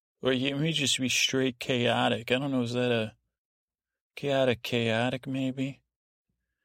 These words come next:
And I don't know. Well, Wrestler probably has a low armor class. Is it called armor class? I think it is.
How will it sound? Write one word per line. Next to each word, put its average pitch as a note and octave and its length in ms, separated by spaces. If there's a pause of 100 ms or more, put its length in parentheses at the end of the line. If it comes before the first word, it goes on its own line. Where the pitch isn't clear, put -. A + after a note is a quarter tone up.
(680)
And B2 180
I B2 60
don't C3+ 100
know. A#2+ 400
Well, C3+ 260
Wrestler C#3+ 440
probably C3 220
has A#2 100
a A2+ 40
low A#2 640
armor A#2 400
class. G#2+ 640
Is B2 140
it C#3 80
called F3+ 200
armor E3 320
class? D#3+ 760 (720)
I C#3 60
think F#3+ 180
it A2 80
is. G2+ 440